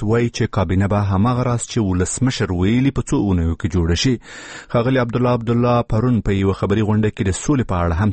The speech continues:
څرګندونې وکړې. ویې ویل چې عبد-، عادلانه او تلپاتې سولې ته رسېدل د هر افغان غوښتنه ده او د افغانستان د دولت د سیاست بنسټ سوله تشکیلوي. عصمت سروان په دې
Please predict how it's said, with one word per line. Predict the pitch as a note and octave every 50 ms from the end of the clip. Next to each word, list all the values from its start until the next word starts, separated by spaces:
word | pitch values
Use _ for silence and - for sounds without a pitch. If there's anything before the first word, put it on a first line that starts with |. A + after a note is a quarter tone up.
| -
څرګندونې | G2 F2 D#2+ F2 E2+ E2 E2 E2+ E2+ E2+ E2
وکړې. | E2 - - G2 F2+ E2
ویې | F2 F#2+ G2+ G2+
ویل | G2+ G2+ G2 -
چې | -
عبد-، | G2+ F2+ F#2+ F2 D#2 - - - - G#2+ G#2 G#2+
عادلانه | G2+ F2 G2 F#2 F#2 F2+ F#2+ A#2 A#2+ - A#2+
او | A2+
تلپاتې | - - A2+ G#2 - B2 A#2 A2 A#2 - -
سولې | C3+ B2 A#2 -
ته | A#2+ G#2+ F#2+
رسېدل | F2+ - G2 E2 F2+ F#2+ F#2 F2+
د | E2
هر | G2+ A2+ A2 G#2+
افغان | G2+ A#2 A2+ A2+ A2 A2+
غوښتنه | - - B2+ B2 A#2+ A#2
ده | A#2+ A#2+ - - - - - - - A#2+
او | B2+ B2 C3
د | B2+
افغانستان | - - B2+ A#2+ - - C3 C3 B2+
د | A#2+ A2 A2+
دولت | G2 F#2 G#2 C3 B2 B2
د | A2 -
سیاست | - G#2 F2+ - - A2+ F2+ D#2+ D#2
بنسټ | E2+ E2 D#2 - - - - - - -
سوله | - A2+ F2+ D#2+ - -
تشکیلوي. | F2+ - - - G2 E2+ F2 F#2+ G#2+ G#2 - - - - - - - - B2+
عصمت | A#2+ - C#3 C3+ - -
سروان | B2+ B2+ C3 B2 F#2+ -
په | - -
دې | D#2+